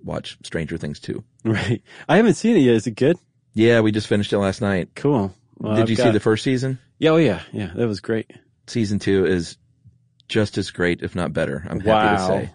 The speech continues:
Speaker 2: I'm glad to say that too.
Speaker 1: I was a
Speaker 2: I'm
Speaker 1: little
Speaker 2: glad to
Speaker 1: nervous,
Speaker 2: hear
Speaker 1: you
Speaker 2: it.
Speaker 1: know, 'cause it was something I loved, and it's like, "Oh man, season two, a lot of pressure."
Speaker 2: Well, yeah, that's how it happens. The sophomore season is very frequently like a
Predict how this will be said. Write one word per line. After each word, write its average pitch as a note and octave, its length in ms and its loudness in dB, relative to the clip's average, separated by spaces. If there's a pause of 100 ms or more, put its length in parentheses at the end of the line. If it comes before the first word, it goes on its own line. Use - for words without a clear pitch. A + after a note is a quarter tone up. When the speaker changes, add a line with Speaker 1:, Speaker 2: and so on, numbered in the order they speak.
(160)
Speaker 2:
I'm D3+ 200 2
glad C#3 280 2
to A2+ 60 -4
say A#2 240 -2
that G#2 280 -4
too. - 320 -8
Speaker 1:
I A2 80 0
was A2+ 120 4
a - 40 4
Speaker 2:
I'm - 40 6
Speaker 1:
little D3+ 140 6
Speaker 2:
glad - 120 4
to - 60 4
Speaker 1:
nervous, C#3+ 220 2
Speaker 2:
hear G#2+ 100 -2
Speaker 1:
you G2 60 2
Speaker 2:
it. - 20 2
Speaker 1:
know, F#2+ 280 0
'cause G2+ 180 0
it G#2 60 2
was G2 120 -2
something B2+ 300 -2
I G#2+ 60 2
loved, G#2 420 2
and F2 220 -2 (600)
it's - 100 -16
like, E2+ 140 -10
"Oh F2 160 -2
man, F2+ 440 -2 (840)
season F#2 340 -6
two, A#2+ 180 0
a - 20 0
lot F#2 160 0
of F2 60 -6
pressure." A#2 380 -2 (200)
Speaker 2:
Well, D3 220 6
yeah, G3 200 6
that's C3 200 4
how D3 200 4
it A2+ 100 2
happens. A#2+ 420 0
The G#2+ 100 -2
sophomore B2+ 460 0
season D3+ 440 -2
is G2+ 160 -4
very A#2 280 0
frequently G#2 540 -4
like F#2 260 -4
a F#2 300 -6